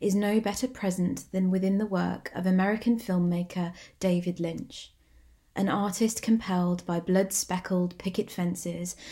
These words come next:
and Midwest small-town lovers screaming in the dark. Boasting an extensive filmography of works including Blue Velvet, Twin Peaks,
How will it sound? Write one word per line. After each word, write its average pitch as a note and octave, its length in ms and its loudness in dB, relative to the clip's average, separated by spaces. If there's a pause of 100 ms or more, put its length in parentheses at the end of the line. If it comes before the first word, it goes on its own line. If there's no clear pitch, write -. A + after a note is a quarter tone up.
(100)
and F#3+ 240 6
Midwest G3 680 0
small-town F#3 800 2
lovers F3 420 -2 (220)
screaming E3+ 960 0
in F3 100 -2
the F3 80 0
dark. D#3+ 480 -10 (1700)
Boasting A3+ 600 8
an G#3 60 4
extensive G3+ 640 -2
filmography F#3 800 0
of F3+ 120 -2
works F3 460 -4
including F3+ 520 2
Blue F3+ 200 2
Velvet, G3+ 560 0 (320)
Twin A3 260 4
Peaks, - 580 -6